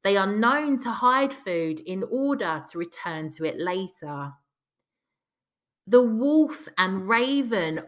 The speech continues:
often work together to secure food, the raven alerting the wolf to potential prey and the wolf allowing them to partake in eating the kill. They have also been known to play with one another,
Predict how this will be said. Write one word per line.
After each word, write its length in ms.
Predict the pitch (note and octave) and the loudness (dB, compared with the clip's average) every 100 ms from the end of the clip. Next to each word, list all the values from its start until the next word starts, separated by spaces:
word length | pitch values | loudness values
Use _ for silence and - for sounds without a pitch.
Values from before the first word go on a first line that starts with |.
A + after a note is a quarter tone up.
| - | 0
often 640 | B3+ C4+ - E4 D#4 B3+ | 0 0 -6 -2 0 2
work 440 | C4+ C#4 C#4 - | 2 2 0 -6
together 440 | - G#3+ E3+ D#3+ D#3+ | -10 -6 -4 -4 -6
to 160 | G#3 | -8
secure 540 | - G#3 - F3 D#3+ D3+ | -12 -12 -10 -6 -4 -4
food, 720 | - - A3 E3+ C#3+ C#3+ C#3 - - - _ _ - | -6 -4 -2 -2 -4 -10 -14 -18 -20 -20 _ _ 0
the 80 | A#3+ | 4
raven 580 | A#3+ B3 C#4 C4 C4+ B3+ | 4 4 2 2 0 2
alerting 760 | A3+ A3+ A3+ A3+ B3+ - C4+ C4 | 0 2 2 2 2 -2 -4 -2
the 100 | C4 | -2
wolf 500 | A3 G3+ G3 - - - | 2 2 0 -6 -16 -8
to 200 | G3+ F#3+ | -4 -4
potential 640 | G3 G3+ G#3 C#3+ - F3+ | -6 -10 -10 -10 -6 -8
prey 760 | E3+ - A3+ G#3+ G#3+ G#3+ G#3+ G#3+ - - - | -8 -10 0 2 2 0 -2 -4 -14 -10 0
and 280 | A#3 D4+ E4 | 4 4 2
the 60 | D#4+ | 0
wolf 480 | A#3+ A#3+ A3 G#3+ - | 0 0 0 -4 -4
allowing 680 | G3+ G#3+ G#3+ A3+ B3 A#3+ A3+ | -2 4 6 6 6 2 0
them 260 | G3 F3+ F3 - | -2 -4 -10 -10
to 160 | F#3+ | -10
partake 680 | - F#3+ F#3 - F3 F3 - | -6 -6 -6 -6 -6 -6 -10
in 160 | F3 F3 E3 | -12 -12 -10
eating 460 | E3+ E3+ E3 D#3+ | -10 -10 -12 -10
the 80 | D#3 | -10
kill. 580 | D#3 - E3 D3+ D3+ D3+ _ _ _ _ _ - | -10 -6 -4 -4 -6 -10 _ _ _ _ _ -2
They 140 | G3+ | 0
have 160 | G3+ G#3 | -2 -2
also 640 | C4+ D4+ E4 - G#3 F3+ | -2 0 -2 -4 -2 -2
been 460 | F#3 G#3 A#3 C4 B3+ | -2 -2 -2 -2 -2
known 360 | A3+ F#3 E3+ E3+ | -2 -4 -8 -10
to 80 | - | -12
play 480 | - - A#3+ C4 C#4 | -12 -4 -2 0 -2
with 240 | B3 A3+ G3+ | -2 -2 -4
one 160 | F3+ | -4
another, 540 | E3 D#3+ D3 D3+ D#3 | -4 -6 -6 -6 -6